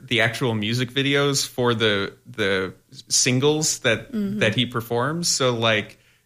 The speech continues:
Speaker 1: even that Darling Nikki performance that is just, like, scandalous and inappropriate on stage is actually the marketing tool <laughs> used to promote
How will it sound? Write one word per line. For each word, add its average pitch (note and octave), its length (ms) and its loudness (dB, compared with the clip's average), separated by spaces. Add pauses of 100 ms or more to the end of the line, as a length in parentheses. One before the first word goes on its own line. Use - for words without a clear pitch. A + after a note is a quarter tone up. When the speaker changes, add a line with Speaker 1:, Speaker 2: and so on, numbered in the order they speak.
(120)
Speaker 1:
even D#3+ 260 4
that C#3 180 4
Darling B2 340 4
Nikki A#2 240 2
performance G2+ 640 -4
that G2+ 160 -4
is G2+ 200 -4
just, - 420 -2
like, G2+ 240 -4
scandalous A2 760 2
and G2+ 340 -4
inappropriate A2+ 600 -2
on G2+ 140 -2
stage G#2 360 -2
is G2+ 100 -4
actually G2+ 560 -2 (260)
the A2+ 100 0
marketing A2 480 0 (100)
tool G#2 240 -2
<laughs> G2+ 200 -6
used G#2+ 160 -4
to A2 60 -4
promote G#2 360 -4